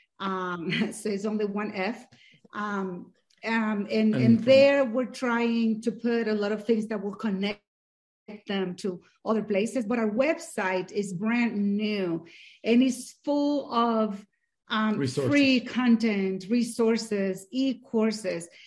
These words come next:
Speaker 1: It is C C I dot com, um, C C I counseling dot com.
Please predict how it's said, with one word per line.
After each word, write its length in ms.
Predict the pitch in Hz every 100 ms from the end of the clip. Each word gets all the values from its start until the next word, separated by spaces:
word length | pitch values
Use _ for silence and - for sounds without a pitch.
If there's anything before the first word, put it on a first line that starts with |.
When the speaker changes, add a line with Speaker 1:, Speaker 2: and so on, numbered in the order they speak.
| _
Speaker 1:
It 140 | - 220
is 300 | 240 - -
C 160 | 294
C 260 | 311 302 302 -
I 420 | 226 240 269 370 - -
dot 400 | 165 214 208 - _
com, 460 | - 220 170 156 - _ _
um, 200 | - 233
C 140 | 214 311
C 180 | 285 302
I 80 |
counseling 600 | 269 240 277 226 240 214
dot 220 | 196 202 -
com. 320 | 185 110 -